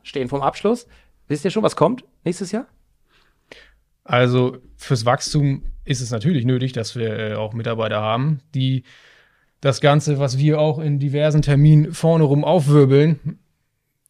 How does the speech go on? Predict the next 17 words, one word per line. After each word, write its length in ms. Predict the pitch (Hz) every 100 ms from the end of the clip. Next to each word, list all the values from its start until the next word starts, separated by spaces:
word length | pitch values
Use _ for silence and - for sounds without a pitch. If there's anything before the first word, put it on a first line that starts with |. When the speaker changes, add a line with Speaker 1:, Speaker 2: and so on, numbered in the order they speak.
| _ _
Speaker 2:
irgendwo 380 | 165 147 135 135
hinten 260 | 147 165 135
rum 300 | 131 131 135
platzieren. 800 | 135 123 - 175 170 170 170 147
Ähm, 340 | 131 123 123 - - -
Vertrieb 380 | - 135 - 175
ist 120 | 165 147
natürlich 260 | 139 147
ein 60 | 139
Riesenthema, 760 | 139 143 139 151 151 147 143 135 - _ _ _ _ _ _ _ - 285
äh, 200 | 202 123
ganz 220 | 123 123 -
klar, 260 | 131 107
ne? 200 | 131 143
Also 200 | 117 110
von 160 | 107 113
daher 420 | 110 110 110 107